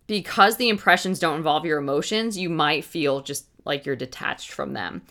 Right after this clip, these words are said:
And to an outsider, knowers seem to lack proof that they can hear God's voice, but evidence has nothing to do with reality. God's method of speaking to knowers involves supernatural perception, intuition,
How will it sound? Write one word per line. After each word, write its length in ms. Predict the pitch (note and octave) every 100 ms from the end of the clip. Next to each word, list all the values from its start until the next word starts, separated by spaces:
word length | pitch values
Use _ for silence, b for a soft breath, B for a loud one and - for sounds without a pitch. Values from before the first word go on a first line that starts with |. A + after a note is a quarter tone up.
| b
And 140 | - -
to 140 | A#3
an 120 | G3+
outsider, 680 | - G#3+ C4 - F#3+ F3+ F3+
knowers 420 | F3 F3 C4 D4+
seem 300 | - G3+ G#3
to 140 | G#3 D#3+
lack 420 | D3 D3+ - -
proof 440 | - D#3+ D3 -
that 100 | E3+
they 140 | E3 C#3+
can 120 | D#3
hear 220 | D3 C#3+
God's 300 | C3+ B2+ C#3
voice, 460 | C#3 C3 C3 G3 - _ -
but 580 | G#3+ D#3 - - - b b b b _ -
evidence 680 | F#3+ G#3+ G#3+ A3 A#3+ B3+
has 240 | G3 E3 E3
nothing 400 | D3+ D3+ D#3+ D#3+
to 120 | E3
do 360 | C3+ C#3 C3+ C#3
with 520 | C3+ B2+ B2 - - _ -
reality. 600 | G3+ F4 A#3+ - - - _ _ -
God's 400 | G#3 B3 G3+ G3+
method 680 | F#3+ G#3 C4+ - D3 C3+ E3
of 180 | D#3+
speaking 400 | - - F#3 G3
to 80 | E3
knowers 400 | D#3+ D#3+ D3+ C#3+
involves 540 | D3+ D3+ D3 C3+ C3+ -
supernatural 760 | - G#3 C4+ G3+ G3 - F3
perception, 1000 | - D3+ - G#3 A#3 - - B3 B3 C4 B B B
intuition, 1040 | - A3+ C#4 - D4 C4 - E3+ C#3 C#3